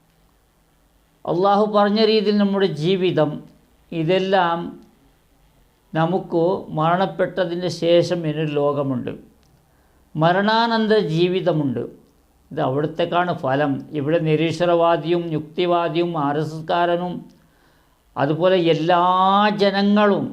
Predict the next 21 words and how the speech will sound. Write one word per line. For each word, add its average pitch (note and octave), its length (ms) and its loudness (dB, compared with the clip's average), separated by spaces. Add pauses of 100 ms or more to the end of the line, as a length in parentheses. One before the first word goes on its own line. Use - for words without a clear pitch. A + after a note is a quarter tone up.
(420)
മുസ്ലിം F3 440 -2
അല്ലാത്തവനും F3 720 0 (840)
മുസ്ലിമിൽ F3+ 420 -2 (100)
നിന്ന് F#3+ 280 0 (240)
ഇസ്ലാമിൽ F3+ 460 0
നിന്ന് F#3+ 140 -2 (100)
പോയവനും F#3 600 2
ഇസ്ലാമിലേക്ക് F3+ 680 0
വന്നവനും F3+ 540 -2
എല്ലാവരും F3+ 420 0
ഇവിടെ F3+ 220 -2
ജീവിക്കുന്നു. E3+ 560 -2 (1120)
മടവൂരിൻ്റെ F#3+ 500 2
അടുത്ത് F3 240 -4
പോയവർ F#3+ 260 4 (140)
മാത്രമല്ല F3+ 640 0 (100)
ഇവിടെ D#3+ 160 2 (120)
ജീവിക്കുന്നത്. D#3 800 -2 (1120)
മടവൂരിൻ്റെ G3+ 500 4
അടുത്തേക്ക് G#3+ 420 2 (100)
പോയവർക്ക് G#3 500 4